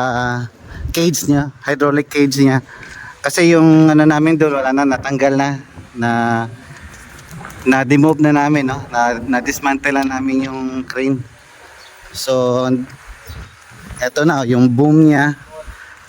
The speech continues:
jib nose na boom. Tas ito yung counter jib. No, ito yung pinaka counter jib niya. Twenty-five tonner na mobile crane.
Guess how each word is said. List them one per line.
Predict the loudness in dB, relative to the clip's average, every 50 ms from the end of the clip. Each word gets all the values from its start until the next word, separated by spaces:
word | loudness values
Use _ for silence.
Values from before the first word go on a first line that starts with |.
| -20 -20 -20 -20 -20 -20 -10 -2
jib | 2 2 2 4 6
nose | 4 6 6 4 2 0 0 0
na | 2 2 2
boom. | 2 2 4 4 6 6 6 6 6 4 4 2 0 -6 -14 -20 -20 -20 -20 -20 -20 -20 -20 -20 -20 -20 -20 -20 -20 -20 -20 -20 -20 -20 -20 -20 -20 -18 -16 -14 -14 -14 -14 -16 -16 -16 -14 -12 -12 -12 -12 -12 -14 -16 -18 -16 -16 -16 -16 -14 -6 -4
Tas | -2 -2 0 -2
ito | -2 -2 0 0
yung | 0 2 2 0 0 0 2 2 2 2
counter | 0 -2 -2 -2 0 0 0 0
jib. | 2 2 2 2 4 4 2 0 -2 -4 -6 -8 -10 -10 -12 -12 -14 -14 -12 -12 -12 -14 -14 -16 -18 -20 -16 -6 -4
No, | -2
ito | -2 0 0 0
yung | 0 0 0
pinaka | 0 -2 0 0 -2 -4
counter | -2 -4 -4 -2 -2 -2 -2 -2
jib | 0 0 0 0 0
niya. | 0 0 0 0 -2 -2 -4 -8 -8 -18 -20 -20 -20 -20 -20 -20 -18 -18 -16 -16 -16 -16 -16 -18 -18 -18 -16 -16 -14 -12 -12 -10 -10 -10 -10 -10 -10 -8 -8 -10 -10 -10 -12 -4 -2
Twenty-five | 0 2 2 2 0 0 0 -2 -2 -2 -2
tonner | -4 -2 -2 -2 -2 -2
na | -2 0 0 2
mobile | 2 2 2 0 0 0 -2 -4
crane. | -2 0 2 2 4 4 4 4 2